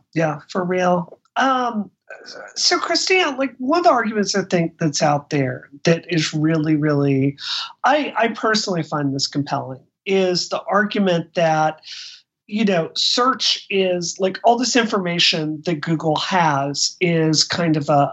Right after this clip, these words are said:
a public asset. So, you know, Google can, um, you know, innovate within its own services like Gmail, but maybe it's time that just like,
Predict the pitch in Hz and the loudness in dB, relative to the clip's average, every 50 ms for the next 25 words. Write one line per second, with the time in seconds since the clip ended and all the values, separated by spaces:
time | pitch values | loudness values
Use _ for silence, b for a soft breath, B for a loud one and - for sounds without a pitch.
0 | - 170 - - - - 185 175 175 156 139 - 160 151 143 143 139 - - 147 | -2 -6 -4 -2 2 2 2 2 2 -2 0 0 0 2 2 0 0 -2 -6 -6
1 | - - _ _ - - - 180 170 165 160 B B B B B B B B - | -8 -10 _ _ -2 0 2 2 0 -2 -4 B B B B B B B B -2
2 | 233 220 202 175 - 226 254 254 262 277 247 226 226 226 - - - - - 196 | 0 2 2 0 2 0 0 2 2 2 0 0 -2 -4 -8 -10 -8 -2 0 2
3 | 185 180 175 165 160 156 147 143 143 139 - - 151 156 151 147 143 139 135 131 | 2 4 2 2 2 2 2 0 0 -2 -4 -4 -2 0 2 2 2 2 2 0
4 | 131 - _ _ _ 190 175 180 180 180 - - 208 214 226 214 180 185 170 160 | -2 -6 _ _ _ 2 2 2 2 0 -2 -2 0 2 2 0 0 0 2 2
5 | 160 156 156 156 _ 175 170 165 - - 185 175 170 165 - - 156 151 147 147 | 0 -2 -4 -6 _ -2 -2 0 2 2 2 2 0 0 0 0 2 2 2 0
6 | - - 226 233 277 302 285 247 208 - - 131 - - - - 175 165 156 160 | 0 0 2 2 0 0 -2 -2 -2 -2 -2 -2 0 -2 0 2 2 -2 -2 -4
7 | 160 - - 202 233 285 285 220 151 120 - - - - B B B B B B | -2 0 0 2 4 4 4 2 0 -6 -8 -12 -18 -18 B B B B B B
8 | _ - 220 214 196 202 202 202 214 214 214 208 190 180 190 - - - - - | _ 0 0 0 2 0 2 2 2 2 2 0 0 0 0 -2 -2 0 0 0
9 | 180 170 165 165 160 156 156 147 151 165 165 156 - - 180 175 160 - - 170 | 0 2 2 2 2 2 2 0 0 -2 -4 -2 -2 0 2 2 2 2 2 2
10 | 156 151 147 151 | 0 0 0 -4